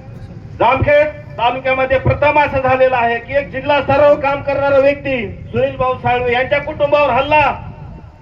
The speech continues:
ते महिलांना सुद्धा सोडित नाही, छिटकी डिरिंग. आणि असं जर झालं तर आपल्याला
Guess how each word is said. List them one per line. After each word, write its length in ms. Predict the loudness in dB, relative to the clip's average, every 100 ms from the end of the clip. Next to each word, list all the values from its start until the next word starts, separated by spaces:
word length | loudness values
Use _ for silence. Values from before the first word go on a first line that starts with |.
| 0
ते 80 | 0
महिलांना 520 | 2 2 2 2 2
सुद्धा 260 | 2 2
सोडित 280 | 2 2 0 -2
नाही, 200 | 2 2
छिटकी 420 | 2 -4 -2 -2
डिरिंग. 440 | 2 4 4 2 -2 -14 -16 -16 -18 -20 -20 -14 -2
आणि 240 | 2 4
असं 380 | 4 4 2 0
जर 220 | 4 2
झालं 560 | 2 -2 2 2 0 -2 -14 -10
तर 180 | -8 -2
आपल्याला 720 | 0 0 0 2 4 2 0